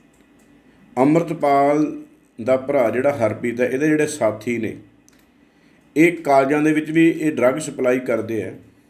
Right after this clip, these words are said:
ਹਲੇ ਬਹੁਤ ਕੁਛ ਨਿਕਲਣਾ ਹੈ। ਯਾਰ, ਜਦੋਂ ਮੈਡੀਕਲ ਹੋ ਗਿਆ, ਪੋਜ਼ਿਟਿਵ ਪਾਇਆ ਗਿਆ ਉਸ ਬੰਦੇ ਨੂੰ, ਮਤਲਬ ਕਿ ਉਹ ਨਸ਼ਾ ਕਰਦਾ ਹੈ,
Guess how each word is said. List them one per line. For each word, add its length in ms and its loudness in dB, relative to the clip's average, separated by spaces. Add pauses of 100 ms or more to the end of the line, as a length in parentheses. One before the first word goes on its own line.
(1400)
ਹਲੇ 120 4
ਬਹੁਤ 260 -2
ਕੁਛ 200 -10
ਨਿਕਲਣਾ 400 -6
ਹੈ। 80 -16 (1700)
ਯਾਰ, 180 6
ਜਦੋਂ 720 2 (180)
ਮੈਡੀਕਲ 580 0
ਹੋ 200 -2
ਗਿਆ, 320 -4 (1800)
ਪੋਜ਼ਿਟਿਵ 400 2
ਪਾਇਆ 280 4
ਗਿਆ 140 -2
ਉਸ 140 -6
ਬੰਦੇ 300 -4
ਨੂੰ, 200 -8 (260)
ਮਤਲਬ 500 -2
ਕਿ 320 -2
ਉਹ 100 0
ਨਸ਼ਾ 300 0
ਕਰਦਾ 360 -4
ਹੈ, 220 -10